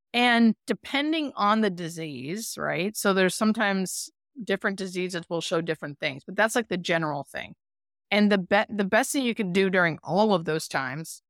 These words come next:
is listen to your loved one and let them be the guide.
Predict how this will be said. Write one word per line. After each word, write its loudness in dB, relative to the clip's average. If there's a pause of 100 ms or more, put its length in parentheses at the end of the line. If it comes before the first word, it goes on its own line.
(200)
is -4
listen 2
to 0
your 4
loved 4
one 2
and -4
let 0
them 0
be 0
the 0
guide. -4